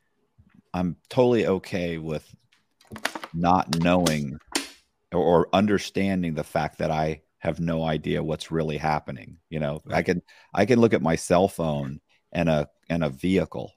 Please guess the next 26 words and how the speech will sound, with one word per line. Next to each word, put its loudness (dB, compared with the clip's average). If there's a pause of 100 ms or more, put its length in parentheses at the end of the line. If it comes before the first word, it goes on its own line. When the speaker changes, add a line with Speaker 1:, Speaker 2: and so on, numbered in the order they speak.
(120)
Speaker 1:
and -6
tell 2
you, -4 (1500)
"I 8
don't 8
know 6
how 0
it -2
works." -6
Speaker 2:
Right, -8 (240)
right. -10
Speaker 1:
Vehicles 8
are 6
magic. 2
My 0
cell 2
phone 0
is, -6
it's -2
a, 4
it's -6
a 0
little 6
box 4
of -4
magic. -4